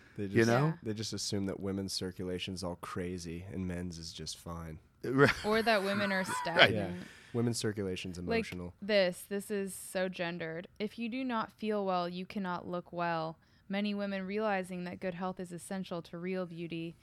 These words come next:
Speaker 3: and the prolonging of youth use them," and yeah, "and the prolonging of youth use the master violet ray with faithful regularity."
Speaker 2: It's,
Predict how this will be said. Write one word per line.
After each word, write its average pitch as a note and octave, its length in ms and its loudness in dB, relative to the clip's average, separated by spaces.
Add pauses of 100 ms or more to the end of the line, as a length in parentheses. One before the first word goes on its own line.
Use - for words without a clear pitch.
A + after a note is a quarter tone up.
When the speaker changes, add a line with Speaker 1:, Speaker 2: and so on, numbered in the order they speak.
(220)
Speaker 3:
and F#3+ 120 0
the F#3 60 2
prolonging F#3 680 -2
of F3 120 -6
youth F3+ 440 -4 (500)
use F3+ 360 -2
them," F3+ 280 -2 (100)
and F#3+ 300 0
yeah, G#3+ 300 0 (120)
"and G3 120 0
the G3+ 60 2
prolonging F#3+ 420 2
of F#3 100 -2
youth F3+ 400 -2
use F#3+ 360 -2
the F#3+ 100 -2
master F3+ 460 0
violet F3 380 0
ray F3 220 0
with E3+ 160 -6
faithful F#3 560 -6
regularity." E3+ 880 -4 (240)
Speaker 2:
It's, - 320 0